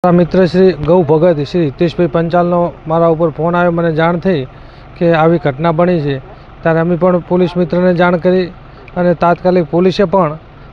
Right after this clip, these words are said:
હું આ-, આ-, આવીને, અ, તપાસ કરી છે. અને મારી પણ એક નમ્ર વિનંતી છે કે અત્યારે નવરાત્રિનો પર્વ ચાલી રહ્યો છે, ટૂંક જ સમયમાં આપણે નવરાત્રિ ચાલુ રહી, થઈ રહી છે, ત્યારે હિન્દુ સમાજનો તહેવાર છે. અને આવા લોકો જે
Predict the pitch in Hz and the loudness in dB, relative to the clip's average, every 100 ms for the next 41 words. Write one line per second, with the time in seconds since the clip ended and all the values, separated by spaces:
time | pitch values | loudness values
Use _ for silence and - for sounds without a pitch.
0 | - 170 160 156 160 165 160 185 185 185 | -2 2 2 0 -2 2 2 4 2 2
1 | 185 180 147 160 165 165 160 156 - 175 | 2 2 -2 -6 -6 -4 -4 -6 -6 -6
2 | - 190 - 196 196 175 196 190 - - | 0 -2 0 0 0 0 -2 -2 -12 -20
3 | - 175 165 208 214 220 190 185 185 190 | -8 -2 0 2 2 0 0 -4 -4 0
4 | 196 185 190 202 180 190 180 160 - - | 0 0 2 0 0 -2 -2 -4 -6 -20
5 | - 190 175 185 170 175 185 185 185 185 | -2 0 2 2 2 2 2 2 0 -2
6 | 185 180 151 - - - 180 190 196 196 | -2 -2 -4 -16 -20 -4 0 2 2 2
7 | 190 196 196 180 190 - - - 208 202 | 2 2 2 2 -2 -6 -14 -6 -4 0
8 | 220 208 202 190 185 180 175 180 185 185 | -2 0 0 2 0 0 0 0 2 0
9 | 190 175 185 185 180 180 170 - 185 185 | -2 -2 -2 -2 -2 -4 -4 -4 -2 -2
10 | 185 180 170 185 175 160 175 196 185 190 | -2 -4 -4 -4 -4 -4 -4 -4 -4 -4
11 | 180 180 170 - - - 165 185 196 180 | -4 -4 -8 -12 -20 -4 0 2 2 0
12 | 196 160 190 214 208 202 208 185 196 160 | -4 -2 2 2 2 0 0 0 0 0